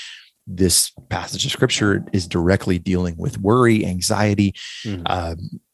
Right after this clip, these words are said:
Speaker 1: s-, et cetera, so on and so forth. But, but I, I, I think that kinda answers the question, though, too. Um, yeah, I, y-, yes, he is. Um,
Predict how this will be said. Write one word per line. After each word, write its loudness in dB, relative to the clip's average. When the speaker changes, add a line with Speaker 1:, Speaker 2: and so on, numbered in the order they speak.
Speaker 1:
s-, 2
et -6
cetera, 0
so -2
on -6
and -6
so 2
forth. -2
But, 2
but 4
I, 2
I, 2
I 0
think 2
that -2
kinda -6
answers 0
the -4
question, 0
though, 2
too. 4
Um, 2
yeah, -2
I, 0
y-, 6
yes, 4
he 6
is. 4
Um, 2